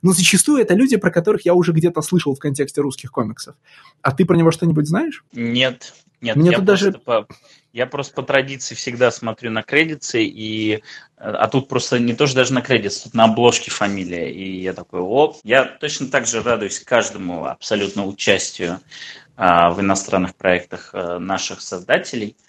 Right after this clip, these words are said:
Speaker 2: А, но для меня это абсолютно новое имя, и я надеюсь, что не первый раз я его вижу. Вдруг,
Speaker 1: Ну,
Speaker 2: вдруг
Speaker 1: я
Speaker 2: Владимир нас слушает, поэтому желаем ему всяческих успехов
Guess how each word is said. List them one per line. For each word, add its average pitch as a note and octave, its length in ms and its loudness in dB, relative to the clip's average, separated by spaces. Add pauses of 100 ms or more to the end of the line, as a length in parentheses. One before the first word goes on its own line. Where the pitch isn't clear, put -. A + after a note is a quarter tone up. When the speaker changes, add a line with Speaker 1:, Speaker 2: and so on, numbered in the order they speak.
(640)
Speaker 2:
А, G2 580 -2
но A2 1160 2 (400)
для G#2+ 260 -8
меня A2 280 0
это G#2+ 140 -2
абсолютно G#2 480 -2
новое F#2+ 340 0
имя, A2+ 480 -2 (180)
и F#2+ 580 2
я G2+ 280 2
надеюсь, F#2+ 500 -2
что F2+ 680 0 (380)
не D3 160 -2
первый A#2 400 2
раз G#2 300 0
я G2+ 80 -6
его G2 180 -6
вижу. E2 340 -14 (720)
Вдруг, F3 240 0
Speaker 1:
Ну, G3 100 6
Speaker 2:
вдруг C#3+ 140 -6
Speaker 1:
я F#3+ 160 4
Speaker 2:
Владимир C#3+ 680 2
нас C3 260 2
слушает, - 480 -2
поэтому A#2+ 400 0
желаем B2 460 4
ему A#2+ 200 0
всяческих - 680 -6
успехов B2+ 540 -2